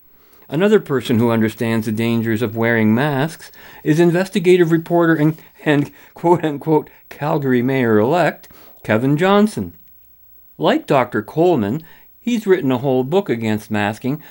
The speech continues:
but that was not the topic of his conversation with Laura Lynn Tyler Thompson, as heard on her November twenty-seventh YouTube show, from which our upcoming audio bite is taken. But first, here's an alarming sidebar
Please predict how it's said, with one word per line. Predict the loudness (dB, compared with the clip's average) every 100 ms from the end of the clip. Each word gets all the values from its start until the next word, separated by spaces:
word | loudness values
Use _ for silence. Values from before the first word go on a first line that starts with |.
| -16
but | -8 -2
that | 0
was | 2 2
not | 2 2 2 0 -2
the | -4
topic | 0 0 2 0 -2
of | -2
his | -2
conversation | 0 0 2 0 0 0 0 0 0 -2 -12 -10
with | -6 -2
Laura | 2 4 4
Lynn | 4 0
Tyler | 0 0 2 0
Thompson, | 0 -2 0 0
as | 0 2
heard | 2 4
on | 2
her | 2 2
November | 2 2 2 2 0
twenty-seventh | -4 -2 0 2 0 0 2 2 0 -2 -4
YouTube | 2 2 4 4 4
show, | 2 0 0 -4 -18 -6
from | 0 2
which | 2 0
our | 0
upcoming | 0 -2 -2 -2 0
audio | 0 -2 -2 -2
bite | -2 -2 -2 -6 _ -20 -4
is | -4 -4
taken. | -2 -2 -2 -6 -10 -18 -20 _ _ _ _ _
But | -18 -4
first, | -2 0
here's | 0 0 2
an | 2
alarming | 4 4 4 4 2
sidebar | 0 0 0 0 2 2